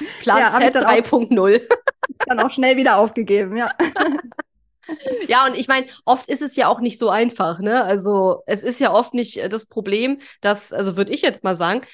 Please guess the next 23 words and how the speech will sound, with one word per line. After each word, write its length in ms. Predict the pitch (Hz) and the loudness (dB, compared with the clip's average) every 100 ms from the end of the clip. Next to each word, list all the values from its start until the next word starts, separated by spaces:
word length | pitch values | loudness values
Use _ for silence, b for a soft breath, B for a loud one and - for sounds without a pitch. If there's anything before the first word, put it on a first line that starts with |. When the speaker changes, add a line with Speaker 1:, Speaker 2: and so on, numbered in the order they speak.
| B | B
Speaker 1:
dass 220 | 208 208 | -2 -2
man, 260 | 214 202 208 | 0 0 0
äh, 320 | 202 185 185 | -2 -2 -4
d-, 300 | 175 92 92 - | -6 -10 -10 -12
früher 300 | - 269 226 | -2 2 2
anfangen 340 | 311 302 220 | 2 0 0
muss 200 | 202 202 | 0 0
oder 200 | 190 190 | 0 2
nachmittags 480 | 185 247 269 214 208 | 2 0 0 -2 -2
länger 240 | 196 175 | -4 0
arbeiten 280 | 240 285 208 | 0 0 -2
muss. 140 | 185 | -8
Das 120 | 175 - | -8 -12
Problem 360 | 185 175 214 | -12 -4 -2
ist 120 | 226 | -2
ja 100 | 175 | -4
einfach, 280 | 165 208 202 | -4 -4 -6
dass 220 | 190 175 | -6 -10
die 120 | - 165 | -12 -10
Zeit 280 | 220 196 | -6 -6
einfach 260 | - 185 175 | -6 -10 -12
nicht 160 | 190 202 | -6 0
reicht. 340 | 330 - - | 0 -2 -14